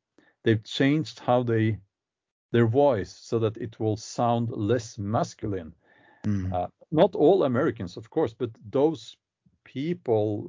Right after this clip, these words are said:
Speaker 1: with those political leanings,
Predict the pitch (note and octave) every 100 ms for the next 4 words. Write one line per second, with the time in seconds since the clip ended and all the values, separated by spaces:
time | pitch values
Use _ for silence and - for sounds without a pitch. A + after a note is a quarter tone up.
0 | A#2+ A2+ A#2 A2 - _ _ - A#2 A#2
1 | A2 - - - _ _ _ _ _ _
2 | _ _ _ _ _ _ _ _ _ _
3 | - A2+ A#2 A#2 A2+ F#2+ G#2 G2 D#2+ D2
4 | -